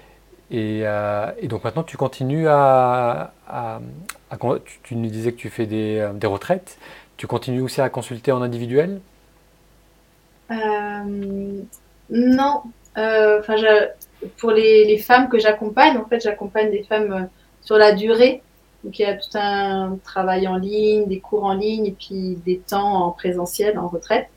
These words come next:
Speaker 2: Et, euh, dans, dans ce processus, euh, c'est, c'est, euh, voilà, ça m'arrive de recevoir ces personnes en individuel,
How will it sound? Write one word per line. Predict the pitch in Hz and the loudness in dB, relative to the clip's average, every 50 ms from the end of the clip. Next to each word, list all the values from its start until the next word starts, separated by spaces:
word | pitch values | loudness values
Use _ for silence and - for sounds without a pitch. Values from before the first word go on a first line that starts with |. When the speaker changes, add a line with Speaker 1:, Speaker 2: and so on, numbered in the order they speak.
| _ _ _ _ _ _ _ _ _ - - | _ _ _ _ _ _ _ _ _ -4 -2
Speaker 2:
Et, | 196 190 185 | 0 0 2
euh, | 180 180 180 175 175 175 170 175 190 180 | 2 2 2 2 2 0 -2 -4 -2 0
dans, | 202 196 190 185 | 2 2 2 4
dans | 190 208 208 220 | 6 6 6 6
ce | 220 - - | 4 0 0
processus, | - 233 220 220 - 233 220 - - - 254 254 254 254 247 - - | 2 2 2 2 2 0 0 0 0 0 2 4 4 4 2 2 2
euh, | 208 202 | 0 0
c'est, | 208 - - - - | 0 -4 -8 -10 -10
c'est, | - - - - 180 180 | -10 -10 -8 -6 -4 -2
euh, | 180 175 175 175 170 170 165 165 | 0 0 0 -2 -2 -4 -6 -4
voilà, | 175 180 185 | -2 -4 -4
ça | - - 190 190 | -2 -2 0 2
m'arrive | 185 185 185 185 208 220 214 214 - - _ _ _ _ - | 2 2 4 4 4 2 2 0 -8 -18 _ _ _ _ -6
de | 175 180 | -4 -2
recevoir | 180 185 190 - - 196 190 - - | -2 -2 -2 -4 -4 -2 -2 -2 -4
ces | - 190 185 | -4 -6 -4
personnes | - 185 185 - - - 196 196 190 180 180 - _ - | -6 -6 -8 -8 -8 -6 -4 -4 -2 -4 -4 -6 _ -4
en | 190 190 190 | -2 0 2
individuel, | 190 185 185 180 180 190 180 175 180 196 214 240 - - | 2 0 0 -2 -4 -6 -6 -2 0 2 2 2 2 0